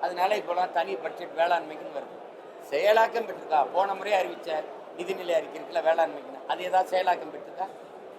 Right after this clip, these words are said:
அப்ப இந்த, இந்த அறிக்கைக்கு என்ன, இந்த அறிக்கைக்கு என்ன வந்துரும்? ஒவ்வொரு, ஒவ்வொரு முறையும் தேர்தல் அறிக்கை கொடுக்குறீங்க. போன தேர்தல் அறிக்கையில ஏதாவது பலன் இருக்குதா?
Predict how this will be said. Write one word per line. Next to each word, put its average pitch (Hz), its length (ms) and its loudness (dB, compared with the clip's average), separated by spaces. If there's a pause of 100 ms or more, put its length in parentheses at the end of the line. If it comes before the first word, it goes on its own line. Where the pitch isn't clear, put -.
(680)
அப்ப - 100 -8 (120)
இந்த, 202 120 -4 (180)
இந்த 202 180 -2
அறிக்கைக்கு 190 360 -4
என்ன, 180 200 -2 (180)
இந்த 175 200 -10
அறிக்கைக்கு 185 340 -8
என்ன 180 140 -2
வந்துரும்? - 300 -12 (1600)
ஒவ்வொரு, 185 200 2 (160)
ஒவ்வொரு 190 280 2
முறையும் 226 320 0
தேர்தல் 202 280 4
அறிக்கை 175 180 -8
கொடுக்குறீங்க. - 400 -14 (520)
போன 196 200 4 (100)
தேர்தல் 196 300 2
அறிக்கையில 180 340 -2
ஏதாவது 165 200 2
பலன் 175 220 0
இருக்குதா? 175 300 -6